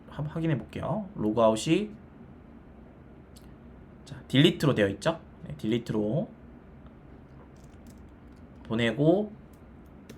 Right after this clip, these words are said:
자, 삭제가 얼마 없어서, 예, 요, 여기 있죠? 로그아웃. 요렇게 보내고, 로그아웃은 없어요. 뭐, 예, 보낼 게, 같이 보낼 게 없습니다.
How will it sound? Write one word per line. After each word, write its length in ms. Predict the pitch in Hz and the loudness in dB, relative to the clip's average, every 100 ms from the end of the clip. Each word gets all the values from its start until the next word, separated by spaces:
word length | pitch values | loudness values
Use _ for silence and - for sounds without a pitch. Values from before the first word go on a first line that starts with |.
| - - - | -20 -20 -20
자, 100 | - | -16
삭제가 420 | 113 - - 233 185 | -4 -2 4 10 12
얼마 200 | 139 156 | 12 10
없어서, 580 | - 135 131 110 - - - - - | 6 2 2 2 0 -6 -20 -18 -14
예, 140 | 95 - | -14 -6
요, 200 | 104 123 110 113 | -4 -4 -6 -6
여기 160 | 131 123 | -2 -2
있죠? 220 | - - | -4 -6
로그아웃. 420 | 139 104 107 - - | -6 -4 -2 -4 -6
요렇게 560 | - - - 98 135 214 - - | -12 -12 -12 -8 -8 -8 -12 -8
보내고, 500 | 120 127 165 233 160 | -2 0 4 4 4
로그아웃은 720 | 165 226 233 220 220 202 - - - - - - - | 4 8 8 8 8 6 2 -8 -20 -20 -20 -18 2
없어요. 400 | 135 151 220 120 | 2 6 6 6
뭐, 280 | 104 95 - - - | 2 -2 -6 -20 -14
예, 140 | - - - - - - - | -12 -12 -16 -20 -20 -20 -6
보낼 240 | 131 156 | 2 2
게, 100 | 156 | 2
같이 320 | - 135 - 123 | -4 -6 -4 -4
보낼 200 | 117 117 | -2 -2
게 80 | |
없습니다. 380 | 98 - 113 95 | -6 -6 -10 -12